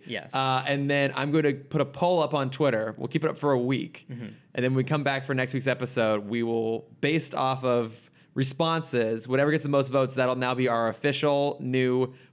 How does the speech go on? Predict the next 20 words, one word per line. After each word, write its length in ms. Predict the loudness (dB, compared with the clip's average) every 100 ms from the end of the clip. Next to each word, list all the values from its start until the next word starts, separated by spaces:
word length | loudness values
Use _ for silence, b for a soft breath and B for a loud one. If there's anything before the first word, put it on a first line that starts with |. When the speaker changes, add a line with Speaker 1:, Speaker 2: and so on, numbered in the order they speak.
| -4
Speaker 2:
portmanteau 720 | -2 0 0 2 2 2 -2
for 640 | -14 0 2 4 2 0
Robert 260 | -2 -2 -2
Pattinson 380 | -6 -6 -6 -6
as 120 | -4
Batman. 420 | -4 -4 -8 -12 -14
Speaker 1:
Great. 220 | -14 -14 -12 0
Speaker 2:
We 60 |
will 80 | 2
have 140 | 2 0
to 40 |
refer 220 | 0 0
to 60 | 0
him 120 | 0
as 120 | -2
such 220 | 0 -2 -2
every 240 | -4 -4
time 160 | -6 -6
he's 120 | -8
mentioned. 400 | -10 -12 -14 -12